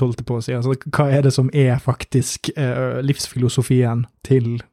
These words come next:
tekstforfatteren, som da er Joey DeMaio? Hva er hans livsfilosofi, og hvordan kommer det til uttrykk i tekstene, og hvor mange lag med, med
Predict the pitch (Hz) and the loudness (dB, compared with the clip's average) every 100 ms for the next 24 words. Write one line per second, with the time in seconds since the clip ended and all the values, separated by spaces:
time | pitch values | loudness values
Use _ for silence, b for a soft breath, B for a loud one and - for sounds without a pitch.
0 | _ _ - - - - 123 139 - 127 | _ _ -6 -4 -2 -2 0 0 0 0
1 | 120 131 127 123 120 123 123 127 120 120 | 0 2 2 2 2 2 4 2 2 -2
2 | 135 131 143 135 156 - 135 120 120 127 | -2 2 2 2 -2 -2 -2 0 0 0
3 | 123 - 135 127 135 135 135 135 135 - | 0 2 0 2 2 2 2 0 -4 -4
4 | - 139 - 135 135 - - 131 120 - | -2 0 0 -2 -2 -2 0 0 0 0
5 | 135 131 139 139 - _ 180 156 147 143 | 0 2 0 -2 -6 _ 2 4 4 2
6 | 123 123 131 131 127 120 127 127 131 | 0 0 2 2 2 0 0 0 0